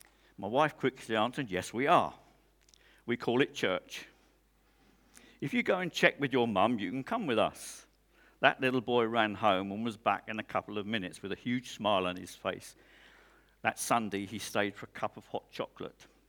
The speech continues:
and left before the service began. But he was back the next week and the week after that. Pretty soon, he had brought his mother,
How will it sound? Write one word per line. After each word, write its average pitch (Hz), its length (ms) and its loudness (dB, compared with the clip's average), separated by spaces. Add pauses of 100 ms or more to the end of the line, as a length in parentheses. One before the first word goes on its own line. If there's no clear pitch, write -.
(120)
and 98 240 -8
left - 320 -2
before 110 320 -8
the 101 100 -6
service 95 400 -4
began. 90 540 -8 (1000)
But - 100 -8
he 107 100 -2
was 143 140 2
back 131 240 2
the 135 80 -2
next 143 280 -2
week 95 400 -4 (460)
and 123 160 -2
the 147 80 2
week 135 240 2
after 117 360 2
that. 85 420 -2 (720)
Pretty 123 240 0
soon, 98 460 0
he 104 200 -4
had 107 260 0 (360)
brought 113 260 -2
his 120 160 -6
mother, 92 340 -2